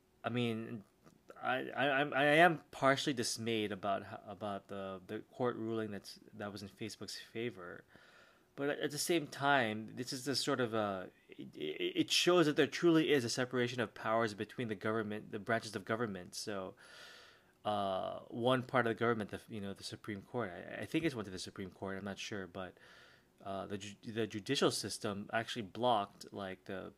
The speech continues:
you know, this Federal Trade Commission. So these different parts of government. So, you know, this balance of power between different forms of government in the U S, you know, it, it,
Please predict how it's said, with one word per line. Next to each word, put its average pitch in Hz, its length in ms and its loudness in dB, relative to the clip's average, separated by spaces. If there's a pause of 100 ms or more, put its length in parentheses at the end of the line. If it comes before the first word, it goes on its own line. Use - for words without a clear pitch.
(100)
you 104 80 -8
know, 98 100 -6
this 95 120 -10
Federal 113 260 -2
Trade - 260 -6
Commission. 95 360 -10
So - 120 -10
these 101 140 -8
different 117 260 -6
parts 120 180 0
of 104 100 -4
government. 95 580 -4 (560)
So, 98 540 -4 (720)
you 110 160 -8
know, 98 260 -4
this 110 180 -2
balance 117 400 6
of 113 140 0
power 110 320 2
between 104 380 -6
different 104 300 -4
forms 101 340 -6
of 95 120 -10
government 98 420 -6
in 90 60 -12
the 95 80 -10
U 101 240 -6
S, 95 280 -10
you 131 100 -8
know, 139 100 2
it, 135 100 -2
it, 139 360 -2